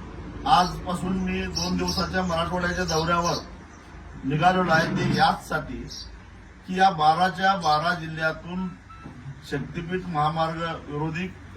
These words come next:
संघर्ष समितीच्या मोर्चाला जास्तीत जास्त शेतकऱ्यांनी आझाद मैदानावर यावं यासाठी. मी ज्यांची ज्यांची जमीन शक्तीपीठ महामार्गाला जाते त्यांना,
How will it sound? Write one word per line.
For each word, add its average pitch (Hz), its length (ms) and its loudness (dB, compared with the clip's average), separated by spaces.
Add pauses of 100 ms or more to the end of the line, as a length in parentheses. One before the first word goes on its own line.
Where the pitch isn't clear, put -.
(120)
संघर्ष 156 300 -2
समितीच्या 151 600 -2
मोर्चाला 151 640 -2
जास्तीत 147 380 -4
जास्त 175 280 -2
शेतकऱ्यांनी 151 800 -4
आझाद 147 280 0
मैदानावर 143 440 0
यावं 135 300 0
यासाठी. - 440 -4 (1800)
मी 185 240 0 (2000)
ज्यांची 147 400 0
ज्यांची 185 340 0
जमीन 165 380 -2
शक्तीपीठ 170 500 -6
महामार्गाला 165 640 -2
जाते 165 400 -4
त्यांना, 147 640 0